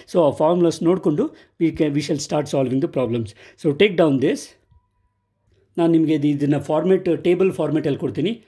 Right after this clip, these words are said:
So, ಲೆಫ್ಟ್ ಹ್ಯಾಂಡ್ ಸೈಡು ಟ್ರಿಗ್ನೋಮೆಟ್ರಿಕ್ ಈಕ್ವೇಷನ್ ಇರುತ್ತೆ, ರೈಟ್ ಹ್ಯಾಂಡ್ ಸೈಡಲ್ಲಿ ಜನ್ರ-, ಅದರ ಜನರಲ್ ಸೊಲ್ಯೂಷನ್ ಇರುತ್ತೆ.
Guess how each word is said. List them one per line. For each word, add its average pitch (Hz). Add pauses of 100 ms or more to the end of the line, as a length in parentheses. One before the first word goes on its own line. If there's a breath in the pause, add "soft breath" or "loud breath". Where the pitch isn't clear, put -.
(140 soft breath)
So, 160
ಲೆಫ್ಟ್ 151
ಹ್ಯಾಂಡ್ 185
ಸೈಡು 165
ಟ್ರಿಗ್ನೋಮೆಟ್ರಿಕ್ 151
ಈಕ್ವೇಷನ್ 147
ಇರುತ್ತೆ, 127 (360 soft breath)
ರೈಟ್ 151
ಹ್ಯಾಂಡ್ 151
ಸೈಡಲ್ಲಿ 147
ಜನ್ರ-, 170
ಅದರ 180
ಜನರಲ್ 143
ಸೊಲ್ಯೂಷನ್ 127
ಇರುತ್ತೆ. 110